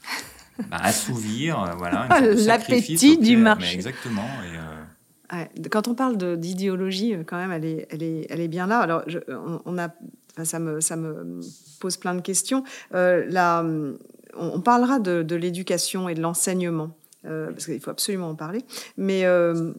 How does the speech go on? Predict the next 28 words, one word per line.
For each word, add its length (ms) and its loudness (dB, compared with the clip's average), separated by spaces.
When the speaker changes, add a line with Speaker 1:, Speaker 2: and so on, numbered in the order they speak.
Speaker 1:
on 140 0
était 280 0
dans 140 2
les 240 0
I 140 2
F 60 -8
R 160 0
S. 120 2
Est-ce 140 0
que 80 -2
tu 140 -2
peux 140 0
revenir 460 4
sur 260 -2
la, 300 2
la, 460 -4
la 180 -6
bataille 460 2
des 140 2
standards 840 2
qui 100 -12
est 40 -6
en 60 -4
train 180 -8
de 60 -6
se 220 -4
jouer, 300 -6
donc ? 220 -10